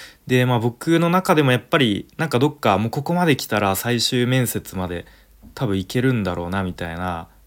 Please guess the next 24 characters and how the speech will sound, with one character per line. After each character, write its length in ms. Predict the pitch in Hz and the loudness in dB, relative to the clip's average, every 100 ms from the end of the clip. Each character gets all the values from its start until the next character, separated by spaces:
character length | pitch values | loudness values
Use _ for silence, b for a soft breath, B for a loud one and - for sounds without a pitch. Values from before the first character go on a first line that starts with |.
| _ _ | _ _
ち 80 | 156 | -8
ょ 40 | |
っ 20 | |
と 140 | 139 101 | -8 -8
こ 80 | 90 | -10
う 20 | |
気 160 | - | -6
持 140 | 104 104 | -4 -4
ち 180 | - 107 | -4 -4
の 260 | 98 95 b b _ _ _ | -2 -4 b b _ _ _
緩 320 | 101 98 98 | -4 -2 -2
み 400 | 98 95 98 92 | 0 0 -2 -2
が 240 | 90 82 - _ _ _ _ _ _ _ _ _ _ | -6 -8 -12 _ _ _ _ _ _ _ _ _ _
あ 60 | 98 | -10
っ 60 | 95 _ _ | -10 _ _
た 120 | 92 | -6
よ 120 | 90 | -4
う 40 | 90 | -4
に 100 | 87 | -6
思 220 | 90 90 | -6 -6
い 80 | 87 | -6
ま 120 | 92 | -8
す 180 | - - | -8 -8
し、 460 | - 113 98 85 | -4 -2 -2 -4